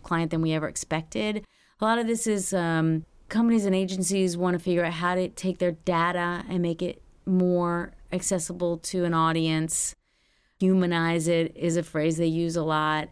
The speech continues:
Some peop-, some of these companies just want to have internal knowledge shared better. We have had granting foundations or,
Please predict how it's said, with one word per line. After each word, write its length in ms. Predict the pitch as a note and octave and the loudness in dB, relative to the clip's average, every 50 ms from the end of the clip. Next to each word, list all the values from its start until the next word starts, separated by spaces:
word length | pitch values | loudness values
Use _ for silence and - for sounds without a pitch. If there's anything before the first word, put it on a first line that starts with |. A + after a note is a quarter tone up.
| - - - | -16 -12 -8
Some 340 | - - - A3+ A3 G#3+ G3+ | -6 -2 0 2 2 2 2
peop-, 320 | G#3+ G#3+ G3 G3+ - F3+ | 0 -2 -2 -4 -6 -6
some 200 | - - G3+ G3 | -4 -2 0 0
of 40 | F#3+ | 0
these 160 | F#3+ F#3+ F#3+ | 0 -2 -2
companies 420 | - - F#3+ F3+ F3+ G3 F#3 E3+ | -2 -2 -2 0 2 0 0 0
just 240 | - - F#3 - - | -2 -4 -6 -4 -2
want 160 | F#3 F#3 F3+ | -2 0 0
to 60 | E3+ D#3+ | 2 0
have 160 | E3 D#3+ D3+ | 0 0 0
internal 720 | D3+ D3+ D3 - - D#3+ D#3+ D#3+ E3+ E3+ F3 F3 E3 - | -2 -2 -4 -4 -2 0 0 2 0 0 -2 -4 -8 -6
knowledge 440 | - F3+ F3 E3+ E3 D#3+ E3 E3 E3 | -2 0 0 2 2 2 0 -2 -2
shared 440 | - - F3+ E3+ E3 E3+ E3 D#3 - | -2 -2 0 2 2 0 0 -2 -2
better. 500 | E3 E3 D#3+ D#3+ D#3+ E3 D#3+ D#3+ D#3+ D#3+ - _ _ _ _ _ _ | -2 0 2 2 2 2 2 0 -2 -6 -12 _ _ _ _ _ _
We 160 | - E3+ F3 E3+ | -2 0 0 2
have 160 | F3 F3 E3 | 0 0 0
had 240 | E3+ E3+ D#3 D#3 D#3+ | 0 -2 -2 -2 -4
granting 720 | - D#3+ E3+ E3+ F3+ F#3 F#3 - A3+ A3 G#3+ G#3+ G#3+ F#3+ - - | -2 -2 0 2 2 0 0 0 0 2 2 0 -2 -2 -8 -8
foundations 680 | - G3 F#3+ F#3 F#3 F3+ F3+ F3+ E3+ - F#3+ F3+ F3 D#3+ | -4 -2 0 0 2 2 2 0 0 0 0 0 2 2
or, 160 | E3+ D#3 D3+ | 0 -2 -2